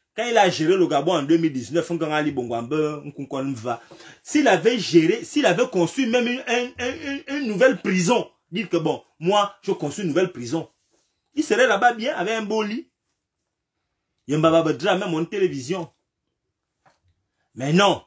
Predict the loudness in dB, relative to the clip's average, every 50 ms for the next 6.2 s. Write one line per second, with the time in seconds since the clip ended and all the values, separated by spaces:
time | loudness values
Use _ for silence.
0 | _ -8 -4 -2 -2 -2 -2 -4 -4 -2 -2 -2 -4 -4 -6 -8 -8 -8 -8 _
1 | _ _ _ _ _ _ _ _ _ _ _ _ _ _ _ _ _ _ _ _
2 | _ _ -16 -12 -6 -4 -2 -2 0 0 -2 -2 0 0 0 0 -2 -4 -8 -12
3 | -12 -12 -12 -14 -16 _ _ _ _ _ _ _ _ _ _ _ _ _ _ _
4 | _ _ _ _ _ _ _ _ _ _ _ _ _ _ _ _ _ _ _ _
5 | _ _ _ -20 -20 -20 -20 _ _ _ _ _ _ -16 -14 -12 -12 -8 -2 0
6 | 0 0 0 -2